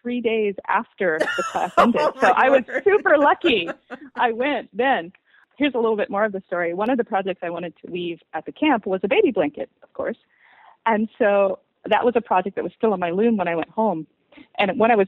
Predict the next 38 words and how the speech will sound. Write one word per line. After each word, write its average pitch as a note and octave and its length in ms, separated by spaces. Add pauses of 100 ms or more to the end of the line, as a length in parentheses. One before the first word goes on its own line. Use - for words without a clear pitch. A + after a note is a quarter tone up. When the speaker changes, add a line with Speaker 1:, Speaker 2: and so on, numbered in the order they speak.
Speaker 1:
actually G#3 400
in E3 160
labor F3+ 260
with D#3+ 200
my F3 140 (100)
son, E3+ 280
I - 80
was G3+ 120 (160)
finishing A#3 360
up G3 140
the F#3 80
baby F3+ 300
blanket E3+ 420
hurriedly F3+ 340
'cause F3 160
I, D3+ 120 (180)
I E3 80
had E3+ 140
a D#3 40
home D#3 220
birth. E3 180 (580)
And G3+ 300 (360)
I A3 80
kept - 260
saying A3+ 160
to G#3+ 60
myself, G#3 280
"I B3 60
have C#4+ 220
to - 40
get F#4 140
the D4 60
blanket E4+ 380
done D4+ 180
before D#4 220
the F#4 140
baby F#4+ 300
comes." C4 360